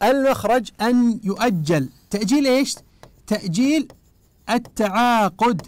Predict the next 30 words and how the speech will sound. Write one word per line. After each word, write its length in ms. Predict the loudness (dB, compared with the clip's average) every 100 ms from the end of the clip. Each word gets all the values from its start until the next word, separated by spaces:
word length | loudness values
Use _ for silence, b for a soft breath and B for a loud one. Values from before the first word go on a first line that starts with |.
| -8
كاملا، 580 | -2 0 0 0 -2 -4 -8 -2
ما 80 |
هو 160 | 0 0
تأجيل 380 | -2 -4 -4 0
ال-، 200 | 0 -2
القبض. 440 | -2 0 -2 -6 -16 _ _ _ _ _ _ _ -8
نقول: 240 | -2 0
"خلاص، 280 | 0 -2 -2
الآن 200 | 0 2
ما 120 | 2
تم 260 | 2 0 2
بيني 300 | 0 0 0
وبينك 360 | 0 0 -2
شيء، 280 | -2 -2 -2 _ b b b b b
غدا 340 | -4 0 2 0
إن 260 | -2 -4
شاء 240 | -2 -2 0
الله 160 | 0
تعالى 480 | -2 -2 -2 -2 -4 -8 _ _
تحضر 440 | -4 -2 -2 -2 -2
الخمسمائة 500 | -6 -6 -4 -4 -2 0
ريال 380 | 0 2 -2 -6 _ _ _ _ _ _ _ _ _
فئة 220 | -2 -2
خمسمائة، 540 | -2 -6 -4 -4 -4 -6 b -2
وأحضر 480 | 0 2 2 0 0
أنا 260 | -2 -4 -8
الخمسمائة 540 | -10 -8 -6 -4 -6 -4
ريال 240 | -2 -2 -4
فئة 220 | -6 -4
مائة، 320 | -2 -2 -4